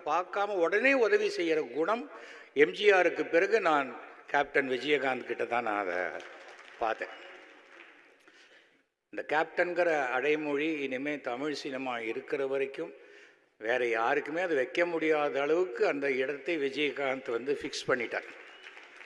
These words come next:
ஏன்னா, அந்த ரசிகர் மன்றம் மாறும்பொழுது அந்த ப-, அடைமொழியோடு சேர்த்து மாறிக்கிட்டே வரும், ஜெனரேஷன் மாறும்போது.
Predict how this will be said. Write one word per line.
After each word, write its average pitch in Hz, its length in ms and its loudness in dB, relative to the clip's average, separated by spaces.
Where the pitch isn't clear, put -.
ஏன்னா, 143 120 0
அந்த 156 260 0
ரசிகர் 185 420 4
மன்றம் 156 320 0
மாறும்பொழுது 185 520 4
அந்த 151 420 0
ப-, 131 260 -4
அடைமொழியோடு 185 520 2
சேர்த்து 180 320 -2
மாறிக்கிட்டே 156 520 -2
வரும், 139 200 -2
ஜெனரேஷன் 139 600 -4
மாறும்போது. 110 460 -6